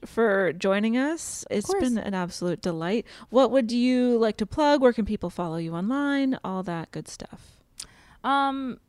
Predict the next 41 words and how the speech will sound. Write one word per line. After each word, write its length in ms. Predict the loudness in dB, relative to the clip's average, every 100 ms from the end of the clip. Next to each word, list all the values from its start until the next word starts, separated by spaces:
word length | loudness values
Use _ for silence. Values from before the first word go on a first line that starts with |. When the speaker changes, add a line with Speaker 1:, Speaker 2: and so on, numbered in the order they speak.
| _ -8
Speaker 2:
you 120 | -6
can 160 | 0
follow 200 | 2 4
me 120 | 2 0
on 120 | 0
social 340 | -2 0 -2
media 400 | -2 -2 0 0
at 420 | 0 0 0 -2 2
Y 280 | 2 4
M 280 | 4 4 4
Mayer. 500 | 4 4 4 2 0
My 140 | 0 0
TikTok 440 | 0 2 0 2
is 160 | -2 0
Youngmi 400 | 0 2 0 0
Mayer, 340 | 0 0 0
and 260 | -2 -2 0
I 40 |
have 120 | 2
a 60 | 2
podcast 600 | 2 0 2 2 0 0
called 180 | -4 -4
Feeling 420 | 0 4 4 4
Asian 380 | 2 2 0 0
Podcast. 580 | -2 -4 -6 -4 -4 -2
You 80 |
can 120 | -2 0
follow 580 | 0 2 2 0 -2 -8 -20 -20 _
on 160 | -2 4
social 320 | 4 4 2
media 320 | 2 0 4
at 340 | 4 6 4 2
Feeling 320 | 0 2 -2 -4
Asian 260 | -6 -2
Podcast 460 | -2 -2 -2 -2 -2
everywhere, 420 | -4 -2 0 0
and 100 | 0
then 100 | -2
you 80 | -4
can 180 | -6 -8
listen 460 | -8 -6 -6 -8